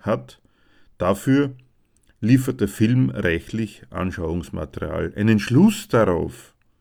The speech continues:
wofür die nun gekürzten Sozialstaatsausgaben schon in Vorkrisenzeiten gut waren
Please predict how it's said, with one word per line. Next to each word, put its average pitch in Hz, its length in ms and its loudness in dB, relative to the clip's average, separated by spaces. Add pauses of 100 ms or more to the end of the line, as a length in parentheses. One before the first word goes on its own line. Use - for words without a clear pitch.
(560)
wofür 143 600 2
die 143 220 2
nun 120 360 4
gekürzten 113 680 -2
Sozialstaatsausgaben 95 1700 -4
schon 98 220 0
in 92 100 0
Vorkrisenzeiten 92 1200 -2
gut 104 300 -4
waren 131 340 -2